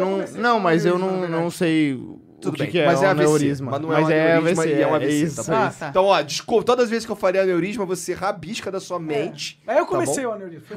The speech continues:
Speaker 1: Mas sabe o que é um A V C?
Speaker 3: Sempre é sua culpa, mano.
Speaker 2: Isso é sim,
Speaker 1: O
Speaker 2: isso é
Speaker 1: A V C é um acidente
Speaker 3: Vascular
Speaker 1: vascular
Speaker 3: cerebral.
Speaker 1: cerebral. Então, todo acidente que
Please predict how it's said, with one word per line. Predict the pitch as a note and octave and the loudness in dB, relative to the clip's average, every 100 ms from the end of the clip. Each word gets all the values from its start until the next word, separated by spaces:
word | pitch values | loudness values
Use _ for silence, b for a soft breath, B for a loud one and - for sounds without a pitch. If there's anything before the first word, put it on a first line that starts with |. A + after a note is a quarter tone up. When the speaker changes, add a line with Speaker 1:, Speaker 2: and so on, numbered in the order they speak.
| - | 0
Speaker 1:
Mas | A#3 | 0
sabe | A3 F#3 A#3+ | 0 0 0
o | |
que | A3+ | 0
é | |
um | C#3+ C#3 | 0 0
A | C3 | -2
V | D3 | -4
C? | - F#3+ | 0 0
Speaker 3:
Sempre | C#4 C4 | 0 -2
é | A3 | -6
sua | A3+ | -6
culpa, | G#3 F#3+ E3+ | -8 -8 -10
mano. | C3+ A2 | -10 -12
Speaker 2:
Isso | - | -10
é | E4+ | -10
sim, | - - | -6 4
Speaker 1:
O | F3+ G3+ | 8 8
Speaker 2:
isso | F#3+ | 6
é | |
Speaker 1:
A | |
V | F#3+ F3+ | 4 2
C | - G3 A3 | 2 6 6
é | D#3+ | 6
um | E3 F3+ | 2 2
acidente | F#3+ G3 D3+ E3+ G3+ G3 A3 | 0 -2 2 2 2 -2 -2
Speaker 3:
Vascular | G3 D3+ E3+ | 0 4 4
Speaker 1:
vascular | B2 E3 E3 F3+ | 4 4 6 6
Speaker 3:
cerebral. | F#3 G3+ G#3 E3+ B2+ A#2+ | 4 0 2 4 4 2
Speaker 1:
cerebral. | - | -6
Então, | D3 D3+ F#3+ | -4 0 0
todo | F#3 A3 A#3 F#3+ C3+ | 4 4 4 4 2
acidente | C#3+ F3 D3 D3 C#3+ | 0 0 -2 -2 -2
que | - C#3+ C3+ | -2 0 0